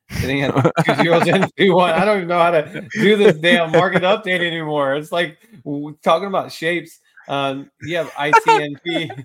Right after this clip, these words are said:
Speaker 1: <laughs> What the hell? What the hell is that about? What? Leave.
Speaker 2: Oh, look at our members here.
Speaker 1: Yeah. Well, I don't know what the hell just happened. That was weird. Okay. Um, where did I leave off here?
Speaker 2: You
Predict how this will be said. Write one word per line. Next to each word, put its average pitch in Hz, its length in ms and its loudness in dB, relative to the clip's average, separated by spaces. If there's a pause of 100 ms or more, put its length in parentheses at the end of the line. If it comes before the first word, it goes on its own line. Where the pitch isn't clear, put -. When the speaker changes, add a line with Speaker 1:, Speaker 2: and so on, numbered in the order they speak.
(260)
Speaker 1:
<laughs> - 380 -20
What 196 240 -16
the 113 120 -6
hell? 143 500 -8 (2000)
What 202 140 -20
the 196 80 -12
hell 214 200 -14
is 202 60 -20
that 214 160 -8
about? 104 540 -10
What? - 240 -18 (380)
Leave. 185 340 -12
Speaker 2:
Oh, - 80 -10
look 123 220 -2
at 151 80 -2
our 143 160 -2
members 123 460 -4
here. 87 360 -6 (420)
Speaker 1:
Yeah. 123 440 -10 (100)
Well, 165 240 -16
I - 100 -16
don't 214 200 -12
know 214 80 -12
what 220 160 -14
the 214 80 -10
hell 202 140 -8
just 196 180 -14
happened. 104 540 -10
That 147 80 -12
was 143 120 -14
weird. 104 420 -10 (680)
Okay. 127 440 -4 (140)
Um, 123 580 -10
where 143 220 -12
did 160 100 -12
I 127 60 -6
leave 110 220 -12
off - 220 -20
here? - 260 -20
Speaker 2:
You 113 160 -14